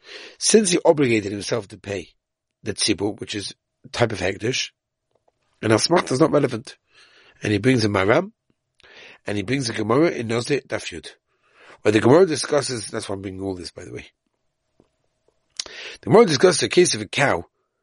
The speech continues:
that was crouching down in front of someone. The man said, "I'm a Nozeh from this cow's flesh, if the cow will not stand." And all of a sudden, boom, the cow gets up. Bishama says he's a Nozeh, 'cause he means that the,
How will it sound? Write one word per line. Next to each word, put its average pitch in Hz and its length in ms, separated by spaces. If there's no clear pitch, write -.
that 101 100
was 92 100
crouching 143 400
down 117 160
in 101 60
front 120 180
of 92 80
someone. 90 260
The 98 60
man 123 200
said, 117 160
"I'm 131 160
a 113 40
Nozeh 147 320
from 123 140
this 135 120
cow's 104 280
flesh, 180 460
if 202 180
the - 100
cow 120 220
will 104 100
not 104 200
stand." 90 340
And 98 120
all 123 60
of 135 60
a 117 40
sudden, 139 260
boom, 185 340
the - 80
cow 98 180
gets 92 200
up. - 100
Bishama 135 360
says 113 200
he's 120 160
a 165 60
Nozeh, 208 300
'cause - 140
he 110 80
means 139 240
that 104 120
the, 95 180